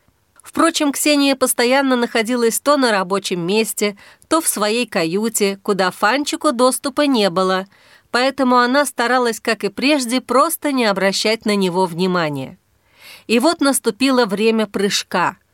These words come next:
Грандиозный праздник по местным меркам, в честь которого все научные сотрудники получили щедрый подарок — выходной день.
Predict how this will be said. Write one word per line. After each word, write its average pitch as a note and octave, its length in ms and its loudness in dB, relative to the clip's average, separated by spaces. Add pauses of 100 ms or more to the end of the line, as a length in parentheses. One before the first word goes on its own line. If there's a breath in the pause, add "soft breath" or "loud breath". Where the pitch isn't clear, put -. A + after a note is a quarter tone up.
(420 soft breath)
Грандиозный B3 840 0
праздник G#3+ 640 -2
по G3+ 140 0
местным G#3+ 420 0
меркам, F#3 480 -2
в - 80 -16
честь A3 220 -2
которого A3+ 540 0
все A3+ 200 -2
научные G#3 540 0
сотрудники B3 800 -2 (320 loud breath)
получили B3 560 2
щедрый B3+ 600 0
подарок — F3+ 680 -2 (100)
выходной G3+ 760 0
день. D#3 460 -4